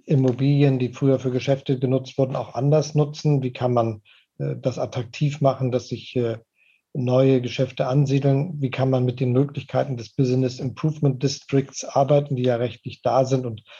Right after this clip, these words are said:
Privatwirtschaft und Gemeinde zu einer gemeinschaftlichen Aktion verbünden?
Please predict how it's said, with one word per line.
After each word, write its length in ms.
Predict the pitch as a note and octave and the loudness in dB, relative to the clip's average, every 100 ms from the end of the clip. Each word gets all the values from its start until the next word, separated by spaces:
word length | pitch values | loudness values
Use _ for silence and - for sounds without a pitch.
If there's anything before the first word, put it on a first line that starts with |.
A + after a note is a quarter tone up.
| - | -20
Privatwirtschaft 800 | - B2 B2 B2+ C#3 C3+ C3 - | -4 2 2 2 0 -2 -4 -4
und 340 | C3+ A2+ - - | -6 -6 -10 -6
Gemeinde 500 | A2 A2+ C3+ B2+ B2 | -2 2 4 4 0
zu 140 | - | 0
einer 240 | C#3 A#2 A#2 | -4 -2 -4
gemeinschaftlichen 840 | A2 A2+ B2+ B2+ A#2+ - A#2+ C#3+ | -4 0 0 0 -8 -8 -10 -8
Aktion 500 | B2 - - D3 D3+ | -10 -12 0 2 2
verbünden? 840 | D3 A#2+ B2 D#3 E3 D#3 D3+ D3 | 0 0 4 4 4 4 2 -2